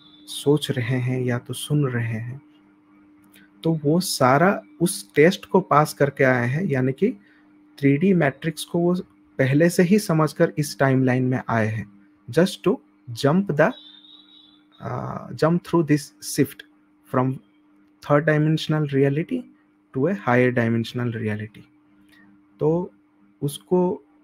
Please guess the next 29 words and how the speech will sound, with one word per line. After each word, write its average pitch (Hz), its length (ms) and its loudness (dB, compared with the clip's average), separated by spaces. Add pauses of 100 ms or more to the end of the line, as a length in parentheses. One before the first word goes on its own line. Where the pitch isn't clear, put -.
जो 147 420 -2
information 139 600 -2
दी 127 180 0
जा 120 180 0
रही 117 220 -4
है, 117 200 -8
ये 135 140 -4
हम 127 220 -4
सबके - 440 -4
लिए 175 360 -2
एक, 139 120 -2 (1040)
अ, 117 340 -6
information 127 920 -4
या 123 160 -2
तो 131 120 -8
तथ्य - 400 -4
जैसा 117 300 -4
है। 117 180 -6
हम 131 260 -6
सब 165 360 -4 (120)
उस - 260 -8
test 139 260 -2
को - 120 -8
pass 123 380 -2
करके 113 380 -6
ही 139 180 0
हम 147 280 -4 (460)
यहाँ 117 400 -4
एकत्रित - 460 -10